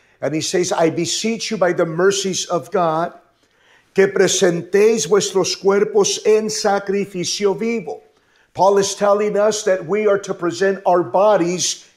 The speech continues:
a living sacrifice. Amen. ¿Por qué nuestros cuerpos? Why our bodies?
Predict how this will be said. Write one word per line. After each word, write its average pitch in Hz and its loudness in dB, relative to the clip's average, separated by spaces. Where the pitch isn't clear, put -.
a 202 6
living 180 2
sacrifice. 196 -2
Amen. 185 0
¿Por 214 6
qué 269 2
nuestros 247 2
cuerpos? 160 0
Why 254 4
our 202 4
bodies? 165 -2